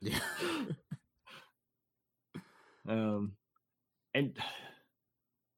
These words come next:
Speaker 2: I know they're, like, not fully actually always connecting, but they are. <laughs>
Speaker 1: No, they're
Speaker 2: At
Speaker 1: hit-, I mean, they,
Speaker 2: times.
Speaker 1: they, they're hitting each other,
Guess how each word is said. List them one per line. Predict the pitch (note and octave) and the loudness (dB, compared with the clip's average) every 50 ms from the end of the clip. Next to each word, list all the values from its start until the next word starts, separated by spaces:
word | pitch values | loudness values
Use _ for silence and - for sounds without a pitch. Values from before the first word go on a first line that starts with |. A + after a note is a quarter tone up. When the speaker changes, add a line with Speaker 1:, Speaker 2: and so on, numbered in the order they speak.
| _ _ _ _ _ _ _ _ _ _ _ | _ _ _ _ _ _ _ _ _ _ _
Speaker 2:
I | - D3 | 8 10
know | E3 F#3 G#3 | 10 12 12
they're, | F#3 E3 C#3+ | 12 12 12
like, | B2 A2+ B2 A2 - - | 10 10 8 6 6 6
not | A#2+ A#2 A2+ A2+ - - - | 6 6 6 6 4 2 4
fully | - B2 A2 A2+ A2 G#2+ | 6 8 8 10 10 8
actually | G2+ G2+ - - G#2 | 6 6 4 4 4
always | D#2+ G#2 A2 G#2+ G#2 | 6 8 8 6 6
connecting, | - - G#2 A2 G#2+ - C#3+ D3+ D#3+ | 4 2 2 2 2 2 2 2 4
but | D3+ - | 4 6
they | F3 E3 B2 | 6 6 6
are. | F2+ F2 F2 F#2 - - _ _ _ - - | 6 4 2 0 0 -4 _ _ _ 4 6
<laughs> | C#3+ C3 C3 - - - - - D3+ E3 - - B3+ - - _ _ _ - | 6 6 6 4 0 -4 -4 -6 -6 -4 -2 -2 -2 -2 -4 _ _ _ 4
Speaker 1:
No, | E3 D#3 B2+ | 6 8 10
they're | A#2 B2+ | 10 10
Speaker 2:
At | A#2+ | 10
Speaker 1:
hit-, | B2 C3+ - - C3+ | 10 8 10 10 10
I | |
mean, | A2+ A#2+ A#2 | 10 10 10
they, | A#2 A#2 A2+ | 10 10 8
Speaker 2:
times. | A2+ F#2+ | 8 6
Speaker 1:
they, | G#2+ G#2+ G#2 G2 F#2+ F#2 F#2 | 6 6 6 6 4 4 0
they're | E2+ D#2+ F#2+ B2 C#3 A#2 | 0 0 2 4 4 4
hitting | G#2+ G#2+ G#2 G#2 F#2+ F2+ | 4 4 2 2 0 -2
each | E2+ F2 - | -4 -6 -6
other, | F2+ E2+ D2+ D#2 D2+ D#2 F2+ G2 | -8 -8 -8 -8 -10 -10 -10 -12